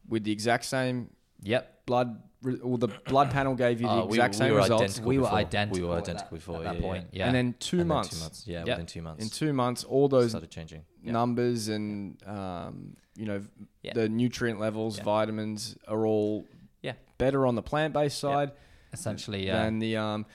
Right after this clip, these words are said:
Speaker 1: did yours deviate? Did you improve or did you
Speaker 2: So
Speaker 1: kinda
Speaker 2: that's a good
Speaker 1: plateau?
Speaker 2: point, yeah.
Speaker 1: Yeah.
Speaker 2: In terms of the, uh, cholesterol, I actually went up.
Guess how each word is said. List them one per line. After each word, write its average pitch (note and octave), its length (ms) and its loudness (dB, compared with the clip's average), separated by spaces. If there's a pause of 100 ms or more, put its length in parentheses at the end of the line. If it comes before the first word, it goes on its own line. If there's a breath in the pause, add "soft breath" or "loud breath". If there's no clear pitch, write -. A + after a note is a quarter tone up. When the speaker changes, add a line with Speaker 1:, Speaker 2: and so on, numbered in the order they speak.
(180 loud breath)
Speaker 1:
did D#3 140 2
yours G#3 280 8
deviate? E3 720 4 (400)
Did D3 180 4
you G#3 120 4
improve G#3+ 800 2
or C3 180 4
did B2 140 2
you C3+ 300 0
Speaker 2:
So C3 380 2
Speaker 1:
kinda B2+ 160 2
Speaker 2:
that's B2 140 2
a D3 80 0
good - 20 4 (140)
Speaker 1:
plateau? B2 100 2 (180)
Speaker 2:
point, F2+ 100 -2
yeah. G2 300 0
Speaker 1:
Yeah. B2+ 140 0
Speaker 2:
In C3+ 240 -4
terms B2+ 420 0
of A#2+ 220 -2
the, G#2 440 -4
uh, F#2 680 0 (100)
cholesterol, C3 680 -2
I F#2+ 120 -2
actually F#2 320 -8
went F2 260 -10
up. G#2 400 -4